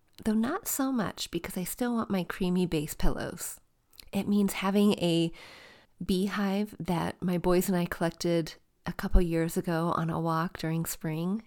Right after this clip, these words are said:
It means having that sitting underneath a cloche on my dining room cadenza. It means bringing out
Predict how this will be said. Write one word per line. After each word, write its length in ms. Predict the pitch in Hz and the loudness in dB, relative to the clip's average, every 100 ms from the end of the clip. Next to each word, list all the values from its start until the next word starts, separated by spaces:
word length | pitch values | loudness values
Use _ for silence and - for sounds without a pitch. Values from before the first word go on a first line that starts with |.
| _ | _
It 100 | - - - 214 | -14 -14 -6 0
means 300 | 226 220 - | 2 2 -2
having 380 | 226 240 220 | -2 0 0
that 420 | 196 185 190 - - - - | 2 2 2 -2 -10 -16 -12
sitting 460 | - - 202 208 180 | -8 -2 2 4 4
underneath 400 | 175 180 175 170 | 2 2 2 0
a 100 | 165 | -4
cloche 560 | - - 170 170 - - _ - | -4 -2 0 0 -4 -6 _ -8
on 120 | 175 | -2
my 100 | 180 | -2
dining 320 | 175 156 160 165 | -2 -2 -2 0
room 180 | 156 | -2
cadenza. 600 | 160 180 127 139 - 175 - - - _ _ _ _ _ _ - - - - | -4 -4 -4 -4 -6 -10 -12 -18 -20 _ _ _ _ _ _ -18 -16 -12 0
It 140 | 180 | 4
means 240 | 202 196 | 6 6
bringing 400 | - 202 208 196 | 4 4 6 6
out 360 | 175 180 - | 4 2 0